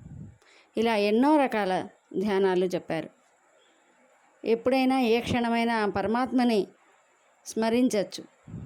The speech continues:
మరి అదే విషయాన్ని మనం కొంచెం ధ్యానం చేసి, ధ్యానం మీద అవగాహన పెంచుకుని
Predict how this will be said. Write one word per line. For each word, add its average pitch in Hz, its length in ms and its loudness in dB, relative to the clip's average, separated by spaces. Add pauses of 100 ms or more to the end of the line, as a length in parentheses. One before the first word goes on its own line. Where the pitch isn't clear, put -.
(540)
మరి 196 240 -2
అదే 202 460 0 (340)
విషయాన్ని 190 580 0 (360)
మనం 233 340 0
కొంచెం 196 480 -2 (1400)
ధ్యానం 196 480 0
చేసి, 208 320 -4 (280)
ధ్యానం 190 400 2
మీద 190 160 2
అవగాహన 185 500 -2
పెంచుకుని 196 560 -2